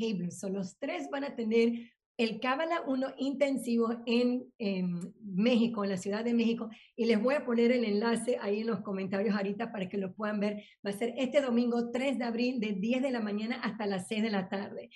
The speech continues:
y eso va a incluir comida, van a haber, you know, breaks en, en el medio, o sea, no, no crean que va a ser todo directo,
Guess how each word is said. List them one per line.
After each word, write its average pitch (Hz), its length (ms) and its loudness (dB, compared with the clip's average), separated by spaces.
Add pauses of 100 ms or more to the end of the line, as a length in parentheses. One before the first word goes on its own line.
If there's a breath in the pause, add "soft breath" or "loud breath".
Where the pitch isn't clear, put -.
(160 loud breath)
y 233 80 0
eso 220 180 0
va 240 80 2
a 247 40 2
incluir 233 320 6
comida, 269 600 0 (220 loud breath)
van 214 180 0
a 214 40 2
haber, 226 340 0
you 214 120 2
know, 175 200 0
breaks 240 380 2
en, 208 180 -4
en 196 140 -2
el 185 100 -4
medio, 269 360 4
o - 20 0
sea, 196 160 -2
no, 202 100 -2 (120)
no 220 120 0
crean 233 180 0
que 233 100 0
va 208 80 0
a 196 40 0
ser 220 220 -2
todo 220 160 0
directo, 285 500 2